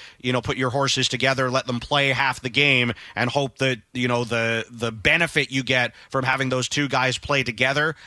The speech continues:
outweighs how much having the other four guys on the ice the rest of the time hurts you. But, uh, I, I'm sure these are things that we will see from this coaching staff as the season goes forward, especially if the defensive issues and the stuff that has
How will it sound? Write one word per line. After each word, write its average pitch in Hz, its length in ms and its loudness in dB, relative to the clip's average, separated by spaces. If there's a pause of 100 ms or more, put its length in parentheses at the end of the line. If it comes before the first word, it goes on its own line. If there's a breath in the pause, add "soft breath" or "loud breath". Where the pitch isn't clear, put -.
(160 loud breath)
outweighs 135 920 0 (160 loud breath)
how 135 200 2
much 131 440 -2
having 127 300 0
the 120 120 0
other 127 180 0
four 127 260 -4
guys 120 300 0
on 123 120 0
the 117 100 -2
ice 113 200 0
the 117 100 -4
rest 117 300 -2
of 107 40 -6
the 107 80 -4
time 104 280 -4
hurts 113 340 -4
you. 85 160 -8
But, 120 280 -2 (280 loud breath)
uh, 120 260 0
I, 139 240 0
I'm 175 120 2
sure 185 320 0
these 202 220 0
are 185 80 2
things 175 340 -2
that 147 120 0
we 139 140 -2
will 123 140 0
see 156 340 0
from 190 220 -4
this 190 160 0
coaching 175 360 -2
staff 170 360 0
as 131 120 -2
the 127 80 -2
season 139 320 0
goes 117 240 0
forward, 147 440 -2
especially 147 720 0 (220 loud breath)
if - 180 -2
the 139 100 2
defensive 139 560 0
issues 139 400 0
and 120 120 0
the 113 40 0
stuff 135 300 0
that 127 140 0
has 123 240 0